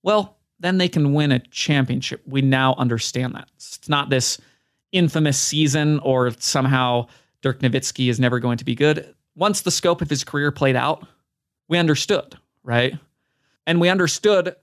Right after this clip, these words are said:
that there are certain times when maybe your situation is not the best for your particular skill set, which leads us into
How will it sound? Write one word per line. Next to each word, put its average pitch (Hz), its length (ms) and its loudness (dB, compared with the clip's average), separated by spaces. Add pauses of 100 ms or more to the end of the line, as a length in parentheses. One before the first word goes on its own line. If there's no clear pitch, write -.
(520)
that 151 360 -2
there 156 180 0
are 156 100 2
certain 151 360 -2
times 147 640 -2
when 127 420 2 (880)
maybe 180 300 0
your 151 240 0
situation 139 640 -2
is 117 140 -2
not 123 280 -2
the 127 100 -6
best 120 360 -2
for 127 180 -4
your 156 280 0
particular 139 480 -6
skill 339 300 -2
set, - 340 -8 (500)
which - 260 -2
leads 143 220 0
us 135 120 -4
into 120 720 -4